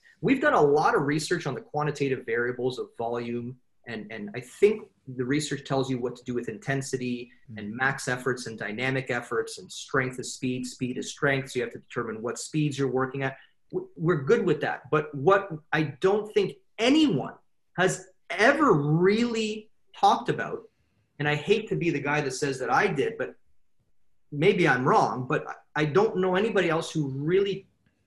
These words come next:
Speaker 1: thinks that there's a system for exercise selection. Most exercise selection is done based on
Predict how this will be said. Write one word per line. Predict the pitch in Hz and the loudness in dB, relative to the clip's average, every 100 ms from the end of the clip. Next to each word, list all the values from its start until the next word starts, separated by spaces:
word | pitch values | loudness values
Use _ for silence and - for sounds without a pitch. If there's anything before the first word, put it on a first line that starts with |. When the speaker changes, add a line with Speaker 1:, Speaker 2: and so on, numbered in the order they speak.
| _ _ _ _ _ - - | _ _ _ _ _ -20 6
Speaker 1:
thinks | 190 185 - | 6 6 0
that | 156 - - _ - | -2 -2 -4 _ 0
there's | 151 151 143 | 6 6 6
a | |
system | 135 - - 190 - 156 135 | -2 -8 -2 -2 0 -2 -2
for | 135 123 | -4 -6
exercise | - 135 - 113 110 | -6 -8 -6 -8 -8
selection. | - 110 98 - - _ _ _ _ _ - | -8 -10 -10 -14 -18 _ _ _ _ _ -8
Most | 170 156 175 226 262 - | 2 6 8 6 4 -2
exercise | 185 - 185 170 156 156 | -2 -2 -4 0 0 0
selection | 151 143 156 - 139 | -2 0 -2 -2 -4
is | 120 | -6
done | - 147 147 135 | -2 -2 0 0
based | 135 135 - | 0 -2 -4
on | 127 123 | -6 -8